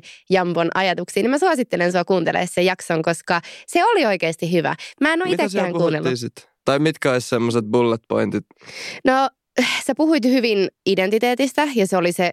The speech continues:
Speaker 1: minkä mä itekin otin sieltä omaan elämääni mukaan. Mä siinä jaksossa kerron, että, tai, niin, miten mä sen avaan? Sä ehkä haastat mua vähän sillä, että ihmiset tarvitsee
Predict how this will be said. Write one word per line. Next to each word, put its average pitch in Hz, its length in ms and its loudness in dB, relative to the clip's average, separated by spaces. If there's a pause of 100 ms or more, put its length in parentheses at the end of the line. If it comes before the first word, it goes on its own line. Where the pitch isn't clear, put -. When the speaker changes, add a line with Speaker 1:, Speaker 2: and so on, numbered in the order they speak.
(100)
Speaker 1:
minkä 175 240 2
mä 165 120 0
itekin 175 400 0
otin 160 240 0
sieltä 165 340 0
omaan 160 300 0
elämääni 165 440 -2
mukaan. 170 340 0
Mä 165 80 0
siinä 165 200 2
jaksossa 165 460 -2 (200)
kerron, 170 360 0
että, 170 340 -2 (640)
tai, 233 140 2 (140)
niin, 202 280 2
miten 220 180 0
mä 180 80 0
sen 170 140 0
avaan? 165 320 0 (260)
Sä 330 120 2
ehkä 277 220 -2
haastat 202 400 -2
mua 180 200 2
vähän 175 340 0 (120)
sillä, 170 360 0
että 170 360 -2
ihmiset 165 680 0
tarvitsee 165 680 0